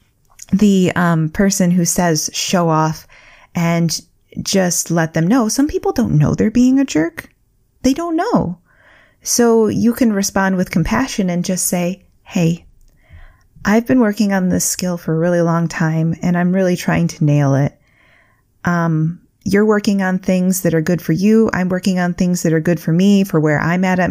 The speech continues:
in my career. Please don't make me feel bad for trying to be great. I really want to do this. And if you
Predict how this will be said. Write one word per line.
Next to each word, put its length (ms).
in 120
my 160
career. 480
Please 340
don't 180
make 200
me 100
feel 300
bad 420
for 200
trying 360
to 80
be 120
great. 360
I 140
really 340
want 240
to 100
do 220
this. 520
And 320
if 160
you 360